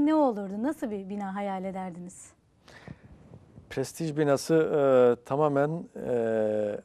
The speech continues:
Speaker 2: hocalarımıza ve öğrencilere yönelik, e, bir eğlence binası olarak tasarlardım bunu. E, herhangi bir fakülte değil, e, ama,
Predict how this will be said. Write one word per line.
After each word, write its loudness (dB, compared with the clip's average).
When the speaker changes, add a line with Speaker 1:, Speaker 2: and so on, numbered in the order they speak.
Speaker 2:
hocalarımıza 0
ve 0
öğrencilere -2
yönelik, -4
e, -2
bir -6
eğlence 0
binası -6
olarak -4
tasarlardım -8
bunu. -10
E, 0
herhangi 0
bir 0
fakülte 0
değil, 0
e, -8
ama, 0